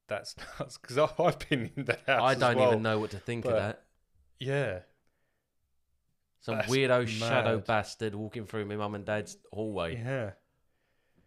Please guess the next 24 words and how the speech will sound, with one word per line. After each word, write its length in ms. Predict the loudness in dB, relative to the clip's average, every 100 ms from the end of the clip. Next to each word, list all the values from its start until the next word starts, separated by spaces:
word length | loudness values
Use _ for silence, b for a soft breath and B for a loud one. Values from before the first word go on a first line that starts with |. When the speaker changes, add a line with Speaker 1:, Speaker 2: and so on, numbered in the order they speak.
| _ -12
Speaker 2:
Oh, 400 | -8 -6 -8 -10
shadow 400 | -6 -2 0 0
beings, 360 | -2 -6 -6 -8
mate. 220 | -6 -6 -10 _ _ _ -10
Speaker 1:
That's, 280 | -10 -8 -2
yeah, 140 | 4
Speaker 2:
Shadow 280 | 6 6 2
Speaker 1:
they're 160 | 2
the 60 | 2
Speaker 2:
beings. 60 | 4
Speaker 1:
ones, 400 | 4 2 -6 -12 _
they're 80 | -6
the 60 | -4
ones 120 | -2
you 60 | -2
wanna 160 | -2
watch 140 | 0 0
Speaker 2:
Yeah. 140 | 2
Speaker 1:
out 120 | 2
for. 240 | 0 -6 -6 _ b b b b b b _ _ _ -10
But 140 | -4
wow, 300 | 0 2 0
okay, 240 | -2 -4 -4
that's, 540 | -4 -6 -12 -16 -18